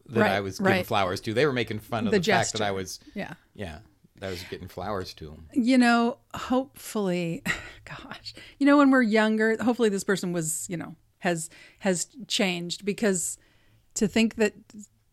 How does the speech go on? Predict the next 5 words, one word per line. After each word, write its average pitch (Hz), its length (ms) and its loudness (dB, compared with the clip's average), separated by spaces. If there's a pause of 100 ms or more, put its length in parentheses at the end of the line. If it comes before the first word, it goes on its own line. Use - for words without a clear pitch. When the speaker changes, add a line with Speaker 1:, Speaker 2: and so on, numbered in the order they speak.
Speaker 2:
people 208 420 2
would 185 160 2
be 190 260 0 (400)
influenced 190 960 -2 (380)
by, 165 640 0